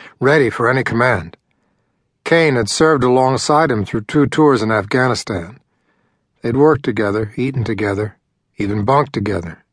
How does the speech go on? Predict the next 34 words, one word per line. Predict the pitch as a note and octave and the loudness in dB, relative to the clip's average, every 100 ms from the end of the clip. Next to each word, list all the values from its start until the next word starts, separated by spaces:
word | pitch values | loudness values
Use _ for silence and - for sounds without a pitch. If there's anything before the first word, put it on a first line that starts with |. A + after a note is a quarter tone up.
| _ _ _ _ _ _ _ _ _ | _ _ _ _ _ _ _ _ _
Kane | - F3 F3+ | 0 2 4
was | C#3+ A2+ | 2 2
as | A#2+ | 0
much | B2 C#3+ C#3 C#3+ | 0 0 0 -6
a | |
part | - C#3+ C#3 | -2 2 2
of | A#2 | 2
his | A#2+ | 0
body | G#2 C3+ C#3 A2+ G#2+ | 0 2 2 2 -2
as | A2 | -2
his | G#2+ G#2+ | -2 0
own | B2 C3 | 0 2
arm | B2 A#2+ G2 | 2 2 0
or | F#2+ G#2 | -2 -2
leg. | A#2+ G#2+ F#2 F#2 _ _ _ _ _ _ - | -2 -4 -6 -14 _ _ _ _ _ _ -2
When | D3+ - | -2 2
Tucker | G#3+ F#3+ E3+ | 2 2 4
left | D3 C#3+ C#3+ | 4 2 -2
the | B2 | -4
service, | - C#3+ A2 D2+ - _ _ _ _ _ _ _ | 2 2 2 -4 -14 _ _ _ _ _ _ _
he | B2+ | -6
took | - F3 - | -4 -4 0
Kane | E3+ C#3+ A2+ | 2 2 2
with | B2+ G#2 | 0 -2
him. | F2 - _ _ _ _ _ _ _ _ _ _ _ _ _ _ | -4 -12 _ _ _ _ _ _ _ _ _ _ _ _ _ _
Since | - F3 D#3+ | -4 0 0
then, | - F3 C3 G#2 | 2 2 2 0
Tucker | - E3 - A2+ | 0 0 0 0
had | G2 G#2 | -2 -4
been | A#2+ A#2+ | -2 0
adrift | A2+ G#2+ B2+ D#3 - | 0 0 2 2 0
in | A#2 | -2
the | G2+ | -2
world, | F#2+ G2 E2+ D#2 | -4 -4 -6 -10